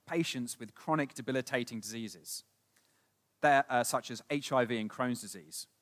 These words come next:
It was founded in the U S in, in twenty twenty, and they realized that it was really costly and time-consuming to bring new, uh, drugs to market. So it,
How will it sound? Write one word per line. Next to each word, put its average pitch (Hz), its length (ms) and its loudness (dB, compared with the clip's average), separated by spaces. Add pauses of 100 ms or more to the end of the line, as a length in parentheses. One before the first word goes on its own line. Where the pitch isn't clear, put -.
(580)
It 151 140 0
was 160 100 0
founded 202 340 8
in 160 80 2
the 151 100 2
U 147 220 6
S 135 320 6
in, 127 220 -2
in 123 160 -4
twenty 131 280 -2
twenty, 139 440 0 (480)
and 147 280 6
they 156 120 6
realized 170 400 10
that 151 100 -6
it 139 80 -14
was 127 140 -12
really 156 360 2
costly - 560 -6
and 110 120 -4
time-consuming 127 880 -4 (240)
to - 80 -10
bring 143 320 0
new, 143 440 2 (360)
uh, 123 240 4
drugs 139 360 4
to 127 100 -4
market. 127 560 0 (500)
So 147 420 8 (840)
it, 147 120 -10